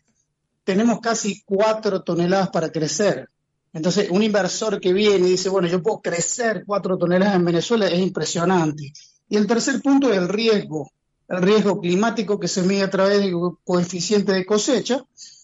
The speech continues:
que en Venezuela es menor al cinco por ciento. Aquí no hay granizo, aquí no hay heladas, no hay grandes tormentas. Entonces el clima es muy estable para invertir y para producir.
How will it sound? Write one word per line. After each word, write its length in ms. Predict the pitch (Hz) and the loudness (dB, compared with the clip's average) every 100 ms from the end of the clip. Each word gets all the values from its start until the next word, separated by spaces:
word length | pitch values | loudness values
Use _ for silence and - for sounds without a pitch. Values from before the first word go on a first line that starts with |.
| _ | _
que 180 | - 220 | 0 2
en 160 | 226 214 | 2 2
Venezuela 400 | 214 208 269 240 | 0 0 0 2
es 60 | |
menor 300 | 226 220 233 | 2 2 0
al 100 | 226 | 0
cinco 320 | - 240 208 | -2 -8 -8
por 160 | 180 180 | -4 -4
ciento. 520 | 247 247 180 - 151 _ _ - | -2 -2 -2 -4 -14 _ _ -8
Aquí 300 | 190 190 277 | -6 -2 0
no 140 | 226 | 2
hay 140 | 196 175 | 2 2
granizo, 680 | 170 180 240 240 233 226 | 2 2 2 2 2 2
aquí 200 | 185 185 | 0 0
no 120 | 185 | 0
hay 160 | 180 165 | 0 0
heladas, 500 | 156 208 220 214 202 | 0 0 0 0 2
no 140 | 190 | 0
hay 140 | 190 185 | 0 0
grandes 380 | 180 180 170 - | 0 0 -2 -4
tormentas. 920 | 160 156 214 214 196 190 185 - - _ _ | -6 -2 0 0 0 0 -2 -6 -14 _ _
Entonces 340 | 175 180 196 190 | -6 -2 2 2
el 120 | - | 0
clima 280 | 220 208 202 | 0 2 2
es 80 | |
muy 240 | 180 240 226 | 2 0 0
estable 500 | 175 - 254 170 151 | -2 0 0 0 -2
para 160 | 160 | -4
invertir 520 | 156 160 160 - 247 233 | -2 -2 -2 0 2 2
y 80 | |
para 200 | 180 175 | 0 -2
producir. 500 | 170 151 151 - 180 | -2 -6 -6 -4 -4